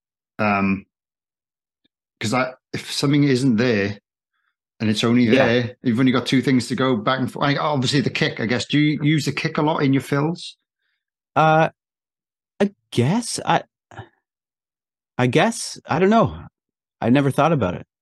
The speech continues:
Speaker 1: Hmm.
Speaker 2: I don't really. I'm not, like, it's, uh, I guess you just, you just do get used to it. It's like, you
Speaker 1: Yeah.
Speaker 2: just don't have, but I was the same as you. Like, when I first joined, I always had one rack tom. Like, and, uh, you know, I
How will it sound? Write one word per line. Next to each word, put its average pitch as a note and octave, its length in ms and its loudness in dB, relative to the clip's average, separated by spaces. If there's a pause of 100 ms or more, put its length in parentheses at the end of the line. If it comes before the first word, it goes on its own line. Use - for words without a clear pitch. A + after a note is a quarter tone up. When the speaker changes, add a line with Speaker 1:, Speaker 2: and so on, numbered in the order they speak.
(180)
Speaker 1:
Hmm. C#3 280 2 (800)
Speaker 2:
I C#3+ 80 2
don't E3 240 2
really. C#3 500 4 (100)
I'm C#3+ 100 2
not, D#3 240 2
like, A2+ 380 -2 (260)
it's, - 360 -4
uh, A2+ 320 4 (1500)
I C#3 80 -2
guess A3+ 220 0
you A3 60 2
just, G3+ 200 -2
you D3 120 0
just G3+ 300 -2
do C3 160 4
get A2+ 140 4
used G#2+ 240 -2
to F2+ 60 -10
it. - 100 -12 (100)
It's - 180 -8
like, G2+ 140 4
you - 60 -2
Speaker 1:
Yeah. G#2 60 2
Speaker 2:
just A2+ 160 0
don't A2+ 160 2
have, A2+ 260 0
but B2 140 2
I C3 80 4
was D#3+ 160 2
the C#3+ 60 -2
same C#3+ 240 2
as B2 120 0
you. A#2+ 200 2
Like, A2 240 -4
when G#2+ 140 -2
I G2+ 80 -2
first A#2 240 -4
joined, G#2+ 220 0
I F#2 180 -4
always A2+ 380 2
had G#2 240 -2
one G2 280 -4
rack F#2 300 -4
tom. - 260 -12 (240)
Like, F2 180 -6
and, E2+ 240 0 (260)
uh, - 100 -16 (640)
you F#2 100 -4
know, F2+ 100 0
I F2 140 -2